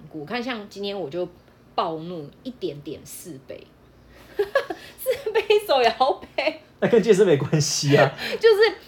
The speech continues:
Speaker 1: 你知道，就是人逼到一个绝境之后，开始就会觉得我要犒赏自己，我为什么要活那么辛苦？所以这个就是健身狂人呢要思考过的，就是你可能让身边的人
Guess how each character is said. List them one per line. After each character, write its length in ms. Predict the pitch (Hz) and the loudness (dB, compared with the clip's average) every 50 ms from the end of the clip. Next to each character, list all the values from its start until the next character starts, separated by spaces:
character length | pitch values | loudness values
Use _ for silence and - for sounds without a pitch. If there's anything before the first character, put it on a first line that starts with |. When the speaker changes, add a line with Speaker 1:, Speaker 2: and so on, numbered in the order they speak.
| - - | -18 -10
Speaker 1:
你 80 | - | -4
知 100 | 226 247 | 2 4
道， 200 | 339 370 370 294 | 6 6 6 6
就 100 | 233 330 | 4 0
是 340 | 370 392 392 349 247 - - - | 0 0 0 0 -2 -4 -4 -8
人 260 | - 180 220 226 240 254 | -4 -2 0 0 0 -2
逼 120 | - 277 | -6 -4
到 140 | 277 320 269 | -2 0 0
一 20 | 240 | 0
个 80 | 208 | -2
绝 320 | - - - 165 165 143 156 | -4 -6 -10 -8 -6 -6 -6
境 320 | 165 - 208 185 165 165 | -8 -10 -12 -12 -12 -14
之 160 | 143 156 165 | -12 -12 -12
后， 160 | 160 165 151 | -10 -10 -10
开 220 | 151 - 202 233 214 | -10 -8 -8 -6 -6
始 80 | 175 | -6
就 100 | 160 185 | -4 -2
会 100 | 185 180 | -2 -2
觉 140 | 185 - 165 | -2 -2 -6
得 100 | 156 147 | -8 -6
我 140 | 143 147 143 | -6 -6 -8
要 100 | 147 160 | -8 -10
犒 200 | 175 - 226 185 | -8 -6 -6 -6
赏 180 | 156 - 156 - 147 | -6 -8 -14 -18 -18
自 80 | 156 | -18
己， 160 | 160 - - 143 | -18 -16 -12 -8
我 80 | 147 | -6
为 60 | 190 | -6
什 60 | 214 190 | -6 -6
么 80 | 160 | -10
要 60 | 156 | -12
活 160 | 160 151 143 135 | -10 -10 -10 -10
那 60 | 156 | -10
么 100 | 165 151 | -12 -14
辛 280 | 143 - - 160 151 160 | -14 -14 -14 -14 -14 -16
苦？ 180 | - - 131 | -16 -16 -16
所 160 | 143 - 254 262 | -6 -2 -2 -2
以 60 | 247 - - - - | -2 -4 -10 -16 -4
这 140 | - 370 392 | -2 0 0
个 80 | 302 | 0
就 80 | 277 349 | 2 4
是 160 | 349 415 370 | 4 4 4
健 260 | 415 - 392 320 269 | 4 2 0 0 0
身 280 | 269 294 285 285 302 311 | -4 -4 -4 -4 -6 -8
狂 360 | - - 233 190 175 185 202 | -6 -4 -2 -2 -2 -2 -4
人 320 | 214 214 196 170 151 160 | -2 -2 0 -2 -2 -4
呢 140 | 170 160 160 | -8 -8 -4
要 180 | 170 220 226 208 | -4 -4 -4 -4
思 280 | 220 - - - 180 | -8 -12 -14 -14 -14
考 220 | 185 - 170 - - | -14 -12 -14 -14 -14
过 280 | - - 165 151 127 | -14 -10 -8 -8 -6
的， 80 | 85 - | -6 -4
就 140 | - 220 254 | -2 0 0
是 60 | 285 | 0
你 120 | 277 233 | -2 -4
可 80 | 175 160 | -6 -6
能 160 | 180 165 165 | -8 -8 -6
让 180 | 180 214 202 190 | -6 -6 -8 -8
身 280 | - - 185 175 180 | -8 -8 -8 -8 -6
边 160 | 175 180 170 156 | -8 -8 -6 -6
的 40 | |
人 220 | 143 131 131 135 | -8 -8 -10 -12